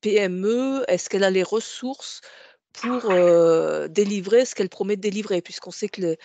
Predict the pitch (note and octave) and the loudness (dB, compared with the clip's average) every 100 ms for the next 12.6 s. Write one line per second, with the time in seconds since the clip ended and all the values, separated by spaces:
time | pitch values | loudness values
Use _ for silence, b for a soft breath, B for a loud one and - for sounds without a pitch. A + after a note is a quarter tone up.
0 | B B B - - - - B1+ - - | B B B -10 -8 -8 -8 -8 -10 -12
1 | - - G#1 F3 - F#3 F3+ G3 F#3 E3+ | -14 -8 -4 -4 -4 -4 0 0 2 0
2 | E3 D#3+ E3+ E3 D#3+ F#3 B B - F3+ | -2 -2 -2 -2 -6 -10 B B -6 -2
3 | F3 F3 G#3 - F#3 E3+ - E3+ G#3+ G#3 | -2 0 -2 -2 -4 -4 -4 -4 -2 -2
4 | - - F#3 F3 - A3 B3+ B B B | -4 -2 -2 -2 -4 -4 -4 B B B
5 | - G3 F3+ - F#3 F3+ G#3+ A#3+ - - | -8 -8 -6 0 0 0 -2 -2 -6 -4
6 | F#3 F3+ G3 F3+ F3 E3 E3 F3 F#3 E3+ | -2 -2 -2 -2 -2 -2 -2 -2 -4 -8
7 | F#3 - G3+ F3+ - - - A3 A3 - | -10 -10 -8 -8 -8 -14 -4 -4 -4 -14
8 | - F3 F#3 - - F#3+ G3 G3+ B B | -16 -8 -8 -8 -12 -10 -8 -10 B B
9 | B - F#3 F3 - G#3 F#3+ F3+ F3+ F3 | B -14 -4 -4 -4 -4 -4 -4 -8 -10
10 | - F3 - G3 G3 F3 F3 D#3+ E3+ b | -8 -10 -8 -12 -12 -12 -12 -12 -16 b
11 | b - E3 F#3+ E3+ F#3 F#3 - - F#3+ | b -16 -12 -12 0 0 0 -6 -6 -6
12 | - F3 - F#3 - E3+ | -6 -12 -14 -16 -16 -20